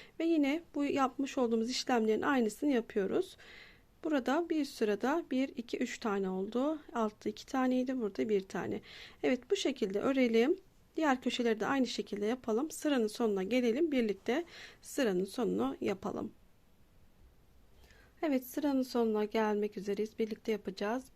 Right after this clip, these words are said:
Bir, iki, üç noktaya yine aynı şekilde çiftli olarak örümcek yaptık ve üç tane, e, sayısı üç tane olmalı. Şurası da başlangıç fıstığımız.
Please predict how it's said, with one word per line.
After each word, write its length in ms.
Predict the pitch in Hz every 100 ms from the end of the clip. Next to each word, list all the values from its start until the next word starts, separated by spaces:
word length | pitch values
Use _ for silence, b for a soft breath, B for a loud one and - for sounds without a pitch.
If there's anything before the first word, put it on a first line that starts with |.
| 240
Bir, 560 | 233 240 254 254 - -
iki, 500 | 247 226 - 240 240 -
üç 260 | 262 -
noktaya 380 | 214 196 - 208
yine 280 | 247 254 220
aynı 220 | 240 214
şekilde 600 | - 208 - 190 208 302 B B B -
çiftli 320 | 262 254 240
olarak 320 | 208 185 180
örümcek 420 | 208 208 202 190
yaptık 500 | 190 180 - 311 330
ve 100 | -
üç 140 | 233 -
tane, 520 | 208 190 196 247 320 B B B B B
e, 100 | -
sayısı 500 | 208 - 214 196 -
üç 160 | 247 233
tane 280 | - 180 175
olmalı. 560 | 220 226 233 233 240 247 B -
Şurası 420 | - 254 214 190
da 340 | 190 233 294 - _ - - _
başlangıç 640 | - 240 - 196 190 247 -
fıstığımız. 720 | 208 - - 196 208 - -